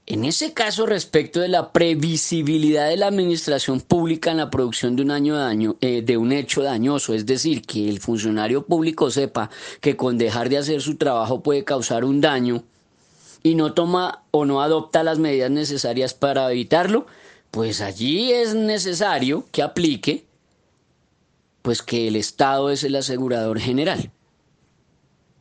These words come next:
¿Qué traduce eso? Pues que el Estado le tiene que pagar a usted los daños y perjuicios, ¿sí?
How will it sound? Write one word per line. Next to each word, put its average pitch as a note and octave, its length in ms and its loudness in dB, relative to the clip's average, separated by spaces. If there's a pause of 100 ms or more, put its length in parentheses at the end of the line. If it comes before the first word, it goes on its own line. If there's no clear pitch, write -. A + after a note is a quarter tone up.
(720)
¿Qué C#3+ 140 -2
traduce D3+ 480 -2
eso? - 240 -8 (640)
Pues G2+ 180 -12
que - 80 -10
el G#2+ 80 -2
Estado B2 320 -2
le D3+ 100 0
tiene C3 280 -4
que D#3+ 100 -2
pagar A#2+ 320 0
a C3 60 2
usted C#3+ 240 0
los C#3 160 0
daños C#3 320 0
y B2+ 40 -4
perjuicios, - 600 -2 (920)
¿sí? - 200 -4